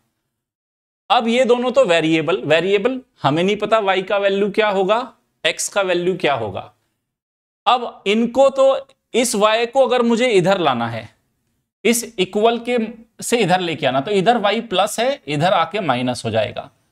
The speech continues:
तो x माइनस y। ये इधर प्लस है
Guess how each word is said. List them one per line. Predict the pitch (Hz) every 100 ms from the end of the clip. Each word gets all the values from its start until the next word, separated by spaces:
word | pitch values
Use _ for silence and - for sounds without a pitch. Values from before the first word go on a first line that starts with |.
| _ _ _ -
तो | - 160
x | 226 - - - _ _ -
माइनस | 120 120 131 143 170 - - _ 98
y। | 104 104 - _ _ _ _
ये | 120 185 226
इधर | 175 170 208
प्लस | 196 208 233
है | 226 262 247